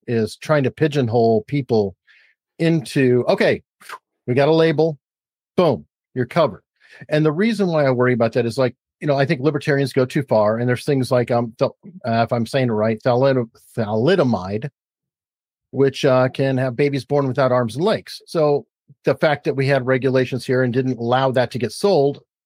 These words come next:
meant we had a lot of babies that were born in better shape than Germany and, and Europe and things like that. So there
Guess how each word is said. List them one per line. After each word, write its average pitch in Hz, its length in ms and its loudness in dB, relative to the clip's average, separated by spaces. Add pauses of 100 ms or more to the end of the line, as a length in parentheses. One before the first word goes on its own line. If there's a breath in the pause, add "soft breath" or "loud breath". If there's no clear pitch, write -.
(320)
meant 131 220 0
we 135 80 2
had 135 100 4
a 123 40 2
lot 127 180 2
of 117 60 -6
babies 139 360 -2
that 131 100 0
were 139 120 -2
born 127 420 0
in 160 160 -2
better 147 220 0
shape 220 260 -2
than 131 140 0
Germany 123 400 2
and, 113 260 0
and 113 180 -2
Europe 113 400 -4
and 107 120 -6
things 107 240 -4
like 101 120 -10
that. - 160 -16
So 160 120 -6
there 165 240 0